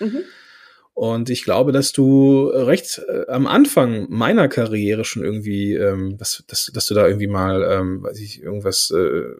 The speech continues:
Speaker 2: geteilt oder kommentiert hast zum Thema Podcast, wäre irgendwie was Cooles. Aber jetzt, jetzt ist es ja dann doch ein paar Jahre hin. Ähm, was waren denn noch so Hürden,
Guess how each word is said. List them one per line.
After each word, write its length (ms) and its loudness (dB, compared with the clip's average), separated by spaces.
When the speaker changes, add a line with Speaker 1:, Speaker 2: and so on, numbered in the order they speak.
Speaker 2:
geteilt 500 2
oder 160 -2
kommentiert 640 0
hast 200 -6
zum 100 -10
Thema 200 -6
Podcast, 640 -8
wäre 180 -2
irgendwie 200 -6
was 160 -6
Cooles. 380 -6
Aber 200 4
jetzt, 220 -2
jetzt 200 -2
ist 120 0
es 120 -2
ja 80 4
dann 120 2
doch 200 0
ein 80 -8
paar 200 -2
Jahre 240 0
hin. 320 0
Ähm, 480 -2
was 280 -2
waren 160 2
denn 140 6
noch 120 2
so 180 0
Hürden, 440 0